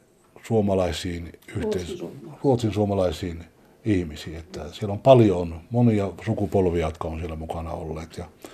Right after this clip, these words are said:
Speaker 1: mäkin oon kuulunut sinne nelisenkymmentä, kolmekymmentäkuusi vuotta. Kuulunut siinä, että, ja siellä kuorossa on laulunut mukana ja sitten lauleskelen siellä ja yksikseni laulan ja sitten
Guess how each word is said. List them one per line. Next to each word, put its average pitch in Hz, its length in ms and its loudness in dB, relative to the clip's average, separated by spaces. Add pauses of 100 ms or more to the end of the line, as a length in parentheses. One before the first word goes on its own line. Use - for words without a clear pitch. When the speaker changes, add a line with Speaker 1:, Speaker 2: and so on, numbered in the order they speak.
(420)
Speaker 1:
mäkin 110 280 4
oon 120 100 4
kuulunut 113 320 4
sinne 104 300 0 (300)
nelisenkymmentä, 98 800 -8
kolmekymmentäkuusi 95 1080 -4
vuotta. - 400 -12 (920)
Kuulunut 92 440 -4
siinä, 90 240 -2
että, 82 300 -8 (320)
ja - 60 -2
siellä - 220 2
kuorossa 110 480 8
on 104 80 6
laulunut 95 360 6
mukana 92 380 2
ja 82 120 -2
sitten 85 340 -4
lauleskelen 95 600 0
siellä 87 280 -2
ja 80 180 -2 (1200)
yksikseni 101 640 0
laulan 95 340 6
ja 90 100 4
sitten 85 360 -6